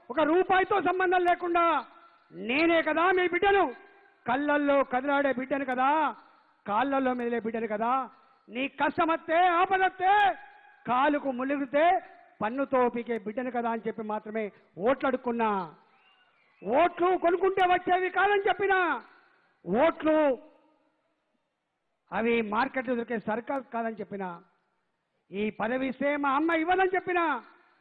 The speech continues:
ఈ పదవి ఇస్తే మా నాన్న ఇవ్వడని చెప్పినా, ఒకవేళ నాకు పదవి వస్తే నా హుజరాబాద్ ప్రజలు ఆత్మను ఆవిష్కరించి భిక్ష పెడితే వచ్చే పదవి అని చెప్పిన నేను. కానీ నాకు తెలిసి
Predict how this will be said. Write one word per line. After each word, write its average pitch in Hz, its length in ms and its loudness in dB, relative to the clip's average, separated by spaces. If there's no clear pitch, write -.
ఈ 233 180 -6
పదవి 262 360 -2
ఇస్తే 254 240 -4
మా 233 140 -2
నాన్న 240 240 -2
ఇవ్వడని 262 300 -4
చెప్పినా, 226 420 -2
ఒకవేళ 226 380 -2
నాకు 208 200 -2
పదవి 208 280 -2
వస్తే 214 540 -2
నా 214 260 0
హుజరాబాద్ 233 800 2
ప్రజలు 262 260 -4
ఆత్మను 247 540 -4
ఆవిష్కరించి 302 880 -2
భిక్ష 220 180 -4
పెడితే 240 260 -2
వచ్చే 214 280 -4
పదవి 190 220 -8
అని 175 140 -10
చెప్పిన 160 180 -16
నేను. 135 220 -18
కానీ 196 500 0
నాకు 226 300 0
తెలిసి 269 480 -2